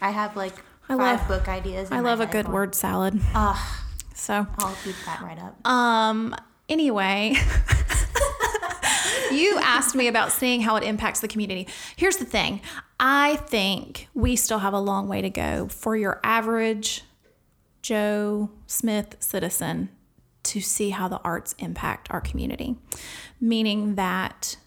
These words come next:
Speaker 2: um, we can see a lot of visuals. We see the Heart Project.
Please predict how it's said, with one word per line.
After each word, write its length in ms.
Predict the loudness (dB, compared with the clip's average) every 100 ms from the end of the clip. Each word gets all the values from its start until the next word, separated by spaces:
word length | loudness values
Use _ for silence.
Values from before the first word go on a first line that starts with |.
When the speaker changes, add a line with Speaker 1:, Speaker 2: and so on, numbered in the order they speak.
| _ _
Speaker 2:
um, 440 | -6 -4 -4 -6 -2
we 140 | -2
can 200 | 0 2
see 400 | 2 2 4 4
a 60 | 4
lot 220 | 4 2
of 120 | 0
visuals. 680 | 0 2 4 4 4 0 -2 -4
We 100 | 0
see 240 | 2 4 2
the 80 | 2
Heart 240 | 0 2
Project. 600 | 0 2 -2 -4 -8 -14